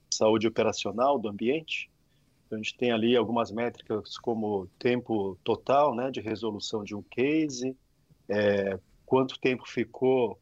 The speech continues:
com, no suporte, quanto no cliente, quanto na engenharia, eventualmente, né, se for, é, a correção, uma feature request, né? E a gente tá trabalhando pra diminuir o, o,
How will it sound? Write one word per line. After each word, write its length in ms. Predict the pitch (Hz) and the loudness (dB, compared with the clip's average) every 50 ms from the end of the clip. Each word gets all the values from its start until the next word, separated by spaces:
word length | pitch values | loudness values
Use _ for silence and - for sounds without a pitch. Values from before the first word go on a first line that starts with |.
| _ | _
com, 280 | - - 117 107 113 110 | -12 -8 -8 -6 -6 -4
no 120 | 113 113 | -4 -6
suporte, 720 | - - - 104 - - 123 135 151 160 165 160 - - | -6 -6 -8 -10 -6 -2 0 2 4 2 2 0 -4 -8
quanto 360 | - - 113 123 127 120 - | -4 -2 -2 -2 -2 -2 -4
no 120 | 113 113 107 | -6 -6 -6
cliente, 540 | - - 113 117 131 147 151 139 - - - | -4 -2 0 0 0 0 -2 -4 -8 -12 -16
quanto 360 | - - 127 135 139 135 - 127 | -4 0 0 0 0 0 -2 0
na 140 | 117 117 113 | 0 2 2
engenharia, 680 | 110 98 107 127 123 120 113 98 113 135 165 175 165 | 2 2 2 2 2 2 0 0 0 0 0 2 0
eventualmente, 720 | 131 95 113 104 92 - 110 101 104 131 151 160 - - 110 | 0 0 -4 -6 -6 -6 -4 -4 -2 -4 -4 -4 -6 -6 -4
né, 140 | 123 131 120 | -2 -2 -2
se 160 | - - 98 | -4 -6 -10
for, 320 | - - 110 107 104 101 - _ _ - - - _ _ _ - | -6 -4 -2 -2 -2 -4 -6 _ _ -20 -20 -20 _ _ _ -4
é, 160 | 104 95 95 | -2 0 0
a 60 | 95 98 | 0 0
correção, 640 | - - 110 95 101 87 - - - 117 127 135 | 0 0 0 0 0 -2 -4 -2 -2 0 0 2
uma 200 | 127 113 104 - | 2 0 -2 -4
feature 300 | - - 107 - 107 98 | -4 -6 -6 -4 -2 -2
request, 680 | 98 95 - - 110 117 143 160 160 - - - - 107 | -4 -4 -2 0 2 2 2 0 -2 -6 -10 -8 -8 -6
né? 200 | 117 143 165 170 _ _ _ _ _ _ _ _ _ _ _ _ _ - | -6 -6 -8 -8 _ _ _ _ _ _ _ _ _ _ _ _ _ -2
E 680 | 110 104 107 104 101 104 101 98 95 92 92 90 98 104 | 0 2 2 2 2 2 0 0 -2 -4 -6 -6 -6 -4
a 40 | |
gente 280 | 101 - 127 123 - - | -4 -4 -2 -4 -4 -2
tá 180 | - - 143 143 | 2 4 4 4
trabalhando 680 | - 170 170 165 165 156 135 127 147 165 185 185 180 | 4 4 2 4 4 4 4 4 2 2 2 2 0
pra 200 | 170 - 170 156 | 0 2 0 0
diminuir 720 | 131 139 151 160 165 165 165 156 151 165 190 214 226 214 - | 0 0 -2 -2 0 0 2 2 2 2 0 -2 -4 -6 -6
o, 80 | - 151 | -4 -2
o, 960 | 147 143 139 135 131 127 139 139 127 120 117 113 110 107 104 101 98 98 - | 0 2 4 4 4 4 2 0 0 0 0 0 0 0 -2 -2 -4 -6 -8